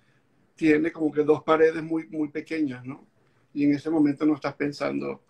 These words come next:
en, en, en nada más. Pero bueno, tomas esa primera decisión que te da herramientas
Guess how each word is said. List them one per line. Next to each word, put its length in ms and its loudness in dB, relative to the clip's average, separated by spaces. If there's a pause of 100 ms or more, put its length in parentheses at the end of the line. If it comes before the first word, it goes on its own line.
(680)
en, 400 -6
en, 420 -2
en 160 10
nada 260 10
más. 360 2 (1300)
Pero 180 4
bueno, 220 4
tomas 280 -2
esa 140 -4
primera 320 0
decisión 480 -6
que 120 -10
te 140 -2
da 680 -4 (580)
herramientas 800 -4